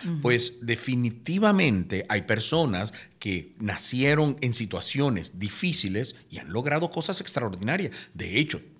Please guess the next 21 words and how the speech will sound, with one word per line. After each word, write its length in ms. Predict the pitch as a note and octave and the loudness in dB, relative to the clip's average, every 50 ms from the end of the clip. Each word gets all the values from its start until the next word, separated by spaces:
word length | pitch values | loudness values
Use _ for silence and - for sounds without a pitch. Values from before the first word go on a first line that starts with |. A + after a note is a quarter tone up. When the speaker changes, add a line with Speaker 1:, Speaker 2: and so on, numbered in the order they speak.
| - - - | -16 -4 2
Speaker 2:
la 280 | B2 B2 B2+ B2+ B2 | 4 6 10 10 10
mayoría 380 | B2 A#2+ A2+ G#2 A#2 A2+ D#3 F#3+ | 10 10 8 8 10 10 12 12
de 80 | F#3 F3+ | 12 10
personas 400 | F3+ - - - D#3 D3 B2+ G#2+ | 8 6 6 6 6 6 6 6
millonarias 680 | A2 F#2+ F#2 G2 F#2 G2+ A2+ C3 D#3+ D#3+ D3 B2+ G#2+ A2 | 4 2 2 4 4 4 6 4 4 2 2 0 0 -2
el 100 | F#2+ F2+ | -2 0
día 160 | G2+ A2+ A#2 | 0 0 0
de 100 | G#2 G2 | 0 0
hoy 240 | A2+ A#2+ B2 C3 - - - - - - - | 0 0 -2 -2 -6 -12 -20 -20 -20 -20 -12
vinieron 420 | - G2+ G#2 G#2 G#2+ A2+ A#2+ C3 C3+ | -4 -2 2 2 4 4 4 2 0
de 80 | C3+ | -2
personas 520 | A#2+ - A2+ G2 - - C#3+ C#3+ C#3+ C3+ - | 0 0 -2 -2 0 -2 0 0 0 -2 -2
que 160 | - - G2+ | -4 -2 -2
no 680 | F#2 F#2 G2+ A2 A#2 B2 B2 C#3+ E3+ G#3 B3+ - - - - - - | 0 2 2 4 6 8 8 10 10 10 8 8 4 -6 -16 -14 -6
tenían 420 | - F#2+ F#2 F#2 F#2+ F2+ F2 E2+ D2+ | -2 0 0 0 0 0 -2 -4 -8
nada. 300 | - - - - - - _ _ _ _ _ _ _ _ _ _ _ _ _ _ - _ | -10 -14 -16 -18 -20 -20 _ _ _ _ _ _ _ _ _ _ _ _ _ _ -20 _
Speaker 1:
Sí, 180 | - - C4 - | 0 0 0 2
que, 240 | - F3 D#3 D3+ - - - | 4 2 2 2 0 -6 0
que, 240 | - G3 F3+ F3 - | 4 2 2 2 2
que, 260 | - F#3 F3+ - - | 2 2 2 2 0
que 400 | - F#3 G3 F3 - - - _ | 0 2 2 2 2 -2 -10 _